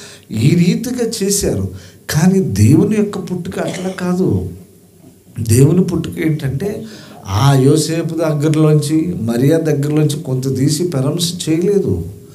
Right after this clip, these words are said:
దేవుడే డైరెక్ట్గా ప్రవక్తలు ప్రవచించిన ప్రవచనాల మేరకు కన్యక గర్భమందు పేదరాశి పెద్దమ్మ ఈవిడి.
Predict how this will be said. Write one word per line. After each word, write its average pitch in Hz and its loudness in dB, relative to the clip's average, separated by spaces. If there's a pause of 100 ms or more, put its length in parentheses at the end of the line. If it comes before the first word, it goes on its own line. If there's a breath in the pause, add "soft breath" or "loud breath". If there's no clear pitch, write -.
(420 loud breath)
దేవుడే 135 2
డైరెక్ట్గా 123 -4 (1080 loud breath)
ప్రవక్తలు 135 0
ప్రవచించిన 135 0
ప్రవచనాల 139 2
మేరకు 107 -2 (520 loud breath)
కన్యక 165 2
గర్భమందు 110 0
పేదరాశి 131 0
పెద్దమ్మ 120 -2
ఈవిడి. 90 -2